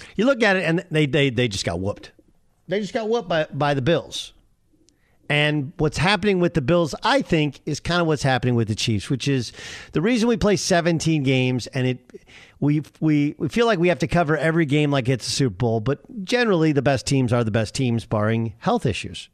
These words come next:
And the Bills were thought to be a Super Bowl team, and now we get this point in the season, and while they may not be at the level of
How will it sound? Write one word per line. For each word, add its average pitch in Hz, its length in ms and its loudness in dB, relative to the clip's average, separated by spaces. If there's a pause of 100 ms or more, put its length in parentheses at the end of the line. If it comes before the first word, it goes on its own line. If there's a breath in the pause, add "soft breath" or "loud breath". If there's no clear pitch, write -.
(540 soft breath)
And 135 100 2
the 131 60 0
Bills 160 500 2 (300 soft breath)
were 135 100 -4
thought 135 220 2
to 127 80 -2
be 131 100 2
a 120 40 0
Super 123 240 -4
Bowl 127 160 -2
team, 233 420 0 (320 loud breath)
and 156 160 0
now 151 180 2
we 151 120 2
get 139 240 0
this 143 120 0
point 147 200 -2
in 131 60 0
the 113 40 -8
season, 185 340 0
and 156 220 -2
while 151 160 2
they 156 120 0
may 196 200 0
not 175 300 -2
be 156 400 0 (580 soft breath)
at 143 240 -4
the 147 80 -2
level 160 540 -2
of 147 560 -2